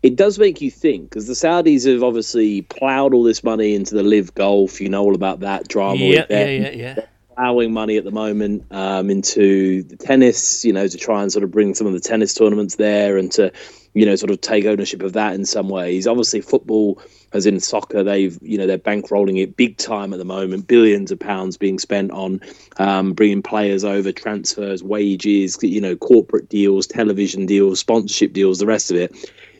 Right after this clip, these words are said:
Speaker 1: You do wonder in the future, obviously, uh, the N F L is a funny sport because it's,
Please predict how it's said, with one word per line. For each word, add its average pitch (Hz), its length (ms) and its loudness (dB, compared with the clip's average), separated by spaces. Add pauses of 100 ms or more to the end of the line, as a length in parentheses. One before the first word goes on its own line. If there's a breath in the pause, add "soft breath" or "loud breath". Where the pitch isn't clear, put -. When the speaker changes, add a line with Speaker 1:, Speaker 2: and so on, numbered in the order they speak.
(120)
Speaker 1:
You 185 140 4
do 262 180 8
wonder 180 840 -2 (840)
in 143 140 4
the 135 80 0
future, 147 600 -2
obviously, 147 760 -2
uh, 98 120 -8
the 226 320 4
N 240 120 2
F 202 120 -4
L 196 100 4
is 160 80 0
a 156 40 -2
funny 156 440 -4
sport 113 420 2
because 135 300 0
it's, - 320 0